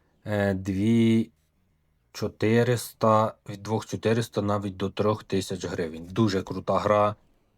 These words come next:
Граєте динозаврами. Динозаври бігають з автоматами, там, з різною зброєю. І там мочите таких самих динозаврів, там якихось солдатів. Дуже крута гра. Давненько я на неї придивлявся, вона така завжди дороговата була.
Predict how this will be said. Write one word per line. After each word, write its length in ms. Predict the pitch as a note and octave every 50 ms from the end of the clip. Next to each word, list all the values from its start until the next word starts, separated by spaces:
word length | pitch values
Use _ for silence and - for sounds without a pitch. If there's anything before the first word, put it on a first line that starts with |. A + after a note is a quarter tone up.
| _ -
Граєте 500 | G#2 G2+ A2 A2 A2 A2 G#2+ G#2 G#2+ G2
динозаврами. 920 | G2 G2+ F#2+ G2 G2 G2 F#2 G#2 A2 A2 G#2+ G2 G2+ F#2+ F2+ F2 E2+ E2 _ _ _ _ _ _ _ _ _ _
Динозаври 600 | G2 G2 G2 G2+ G2 G2 A2 A2+ A2+ G#2+ G#2 G#2
бігають 500 | G2 G2 G#2 G#2+ G#2 G#2 G2+ G2 G2 F#2+
з 60 | F#2+ G2+
автоматами, 840 | F#2+ F#2+ - - G2+ G2+ G#2+ A2 G#2+ G#2+ G2+ - G2 F#2+ F#2+ F#2+
там, 220 | F#2 G2 F#2+ F#2+ F#2
з 80 | F#2+
різною 460 | G2+ G#2+ G#2 G2 G2 G2 F#2+ F#2 F#2 F2+
зброєю. 720 | F#2 F#2 F#2+ G#2 G#2+ G#2 G#2 G2+ G2 F#2+ F#2 F2+ F2 E2 - _ _ _ _ _ _ _ _ _ _ _ _
І 100 | - G#2
там 180 | G#2 - G2+ G#2
мочите 500 | G#2 G#2 G#2+ G#2+ G#2 - - - G#2 G2
таких 300 | - - - A2 F#2+ -
самих 360 | - G#2+ G2+ G2 G2 F#2+ F#2+
динозаврів, 840 | F#2+ G2+ G2 G2 G2 F#2+ G2 A#2 B2 B2+ B2 A2+ G#2+ G#2 G#2 G2 F#2
там 160 | - F#2 F2+
якихось 380 | F#2 F#2 - F2+ - G2 F#2 -
солдатів. 600 | - - F#2+ F#2+ F#2+ A2+ A2 G#2+ F#2+ - G2 F2+
Дуже 380 | F2 F2+ F2 G#2+ G2+ F2 F2+ F2
крута 360 | - - F2+ - - G2+ F2
гра. 380 | - - - G#2 A2+ B2 B2 - - - - _ _ _ _ _ _ _ _ _ _ _ _ -
Давненько 480 | - G2+ G2+ A2+ A2+ A2+ A#2 A2 - G#2+
я 160 | G2+ G2+ G2+
на 100 | G2+ G2+
неї 220 | G2 G2 G2 F#2+
придивлявся, 1000 | F#2+ - G2 F#2+ F2+ F#2 F#2 F2 F#2+ G#2 G#2 A2 A#2 B2 A2+ - - A2+ A2+ A2
вона 260 | G#2+ G2+ G2+ G2+ G2 G2
така 220 | - - - F#2+
завжди 300 | F2+ F#2+ F#2 F2+ G#2 G2
дороговата 680 | F2+ F#2+ F#2 F2+ F2 F#2 F#2+ G2+ G#2+ A2 A2+ A2 - A2+
була. 460 | G#2 G#2+ A2 A2 A2 A2 A2 G#2+ A2